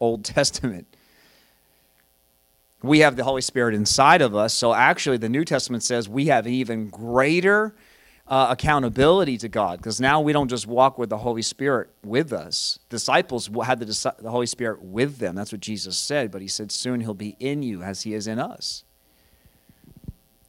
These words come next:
So there's a great accountability that we have.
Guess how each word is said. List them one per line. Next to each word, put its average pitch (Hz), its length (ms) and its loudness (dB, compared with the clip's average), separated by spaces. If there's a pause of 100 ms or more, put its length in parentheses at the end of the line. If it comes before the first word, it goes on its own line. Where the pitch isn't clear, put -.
(260)
So - 140 -2
there's 165 200 6
a 170 60 4
great 165 320 4
accountability 160 880 6
that 127 180 4
we 131 160 0
have. 147 640 4